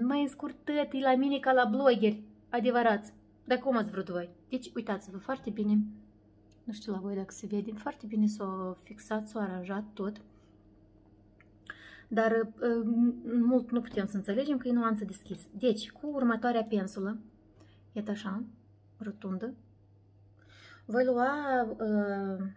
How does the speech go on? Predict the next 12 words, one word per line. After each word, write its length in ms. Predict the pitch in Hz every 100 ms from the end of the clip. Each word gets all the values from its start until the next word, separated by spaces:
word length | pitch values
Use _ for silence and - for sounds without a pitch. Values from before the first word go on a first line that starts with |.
| - _ - -
așa, 200 | 214 202
așa, 300 | 190 - 190
așa, 200 | - 190
așa, 200 | - 202
stați, 240 | - 208
stați, 200 | - 208
stați, 200 | - 214
stați, 260 | - 190 - -
stați. 480 | - 233 254 254 - - - - - - - - - - - - - - - - - - - - -
Uh, 380 | 233 233 233 240
următoarea 580 | - 381 339 277 226 220
nuanță, 500 | 214 214 214 214